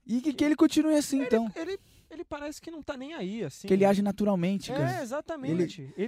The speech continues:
Speaker 2: Ele... o Luxemburgo falou que no treino, acho que um dos primeiros treinos dele, chamou ele, deu uma dura nele, ele ignorou,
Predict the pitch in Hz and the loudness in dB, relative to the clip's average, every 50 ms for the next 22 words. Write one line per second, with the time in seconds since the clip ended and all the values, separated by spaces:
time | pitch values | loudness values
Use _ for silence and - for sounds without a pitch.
0 | 254 285 294 311 269 _ _ _ _ _ _ _ _ 466 403 277 269 _ - 214 | -4 -4 -6 -6 -8 _ _ _ _ _ _ _ _ _ -20 _ _ _ -10 -8
1 | 220 233 220 - 233 196 175 233 233 196 - - 196 196 202 - - 220 202 175 | -6 -6 -6 -8 -10 -10 -12 -12 -14 -14 -10 -10 -8 -8 -10 -10 -10 -12 -12 -12
2 | - - - 226 247 220 156 117 113 _ _ _ _ _ _ _ _ _ - - | -10 -8 -10 -10 -8 -10 -14 -14 -16 _ _ _ _ _ _ _ _ _ -20 -18
3 | - 349 392 330 208 _ _ _ _ - 226 226 233 196 - - 196 185 190 226 | -16 -14 -14 -14 -16 _ _ _ _ -18 -16 -16 -16 -16 -18 -16 -16 -12 -12 -12
4 | 233 214 - - - 196 202 196 170 127 135 185 190 196 - - 214 202 196 175 | -12 -14 -12 -10 -10 -8 -8 -8 -8 -6 -4 -4 -4 -4 -8 -8 -8 -8 -6 -6
5 | 185 196 202 170 165 190 196 196 190 175 156 190 190 175 160 160 175 214 233 233 | -6 -6 -8 -4 -6 -6 -4 -4 -8 -6 -6 -6 -6 -6 -6 -6 -6 -8 -8 -10
6 | 220 226 208 196 240 240 285 262 214 196 208 233 247 247 | -14 -14 -14 -16 -16 -12 -10 -8 -8 -6 -8 -8 -10 -14